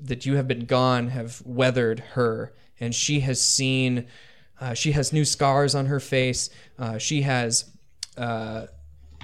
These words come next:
lines on her face that denote, uh,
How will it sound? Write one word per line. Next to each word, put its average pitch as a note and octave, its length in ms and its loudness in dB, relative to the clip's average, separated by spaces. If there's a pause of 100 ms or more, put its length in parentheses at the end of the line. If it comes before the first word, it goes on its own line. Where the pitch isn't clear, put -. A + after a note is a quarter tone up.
(100)
lines C#3 520 2
on C#3 120 2
her C3+ 140 0
face B2+ 340 0
that A#2+ 180 -6
denote, A#2+ 560 0 (320)
uh, A2+ 260 -6